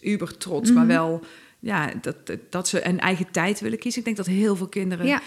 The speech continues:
Speaker 1: letterlijk tijd nodig hebben om, eh, los van het schakelen, ook, ehm, zonder met gezichtsverlies toch te gaan douchen.
Speaker 2: Ja.
Speaker 1: Want als
Speaker 2: Ja.
Speaker 1: we de strijd over aangaan, dan, dan krijg je eind-, uiteindelijk winnen en verliezen.
Speaker 2: Ja.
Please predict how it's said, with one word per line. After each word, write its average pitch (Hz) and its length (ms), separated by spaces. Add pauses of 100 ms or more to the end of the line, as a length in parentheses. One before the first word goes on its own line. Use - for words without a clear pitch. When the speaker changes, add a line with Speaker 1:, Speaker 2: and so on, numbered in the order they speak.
(220)
Speaker 1:
letterlijk 202 560
tijd 240 300
nodig 185 320
hebben 180 440
om, 190 320
eh, 180 180
los 220 320
van 180 180
het - 140
schakelen, 233 600 (340)
ook, 254 480
ehm, 190 320 (380)
zonder 240 500
met 208 180
gezichtsverlies 208 840
toch - 200
te 220 100
gaan 180 180
douchen. 214 380 (280)
Speaker 2:
Ja. 196 240 (520)
Speaker 1:
Want 196 280
als 214 200
Speaker 2:
Ja. 220 60
Speaker 1:
we 208 60
de 208 80
strijd 262 360
over 180 260
aangaan, 165 500
dan, 202 180
dan 202 160 (120)
krijg 240 240
je - 80
eind-, 202 160 (160)
uiteindelijk 202 300
winnen 208 260
en 170 80
verliezen. 185 560
Speaker 2:
Ja. 135 140